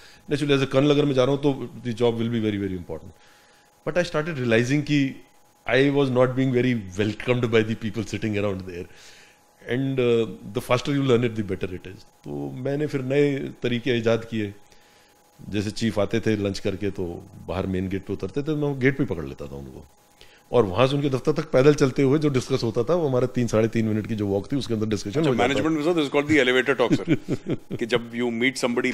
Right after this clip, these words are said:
Speaker 2: big and you want something ना, sir, आपके पास उतना ही time है, वो तीन minute।
Speaker 1: वो तीन minute।
Speaker 2: वो चीफ वहाँ पे, he alights, he gets off,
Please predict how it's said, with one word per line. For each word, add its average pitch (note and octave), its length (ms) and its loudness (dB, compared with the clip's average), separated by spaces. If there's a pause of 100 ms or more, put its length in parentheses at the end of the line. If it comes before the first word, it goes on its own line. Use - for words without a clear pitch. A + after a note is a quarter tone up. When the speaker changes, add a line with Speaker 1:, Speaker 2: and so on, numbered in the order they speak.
Speaker 2:
big A#2 120 4
and A2 440 -2
you G#2+ 100 -4
want B2 180 0
something A2+ 280 -4
ना, G#2+ 140 -4
sir, A#2+ 140 -2
आपके G#2 220 2
पास C3 160 0
उतना B2+ 200 0
ही D3 80 4
time A#2+ 220 2
है, D3+ 60 0
वो C3 140 0
तीन C3 200 -2
minute। B2+ 400 -2
Speaker 1:
वो G2+ 100 -8
तीन F3 220 4
minute। A2 220 -4 (100)
Speaker 2:
वो D3+ 60 2
चीफ D#3+ 340 -2
वहाँ C3+ 300 4
पे, C#3 140 4 (320)
he C#3 160 6
alights, E3+ 300 4 (680)
he A#2 120 -2
gets C3 240 0
off, E3+ 180 4